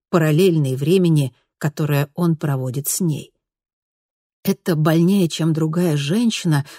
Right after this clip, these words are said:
думает она, «или скрываемое постыдное пристрастие. Больнее просто потому, что это дольше длится, и с каждой секунды их жизни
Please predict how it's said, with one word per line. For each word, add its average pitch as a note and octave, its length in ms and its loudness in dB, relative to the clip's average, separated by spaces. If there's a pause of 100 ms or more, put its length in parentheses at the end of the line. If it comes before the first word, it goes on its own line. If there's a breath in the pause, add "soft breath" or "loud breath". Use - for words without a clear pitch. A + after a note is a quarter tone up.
думает C#3 440 0
она, C3 260 -4 (340)
«или F#3 200 4
скрываемое D#3+ 880 0
постыдное D#3+ 720 -2
пристрастие. - 880 -8 (560)
Больнее D#3+ 420 2
просто F3+ 440 -6
потому, E3+ 560 -2 (220 loud breath)
что - 300 -2
это G3+ 280 -2
дольше E3 500 0
длится, D3+ 640 -2 (380)
и G3 100 2
с - 100 -2
каждой F#3+ 460 0
секунды E3+ 600 0
их D3 140 -2
жизни F3 480 2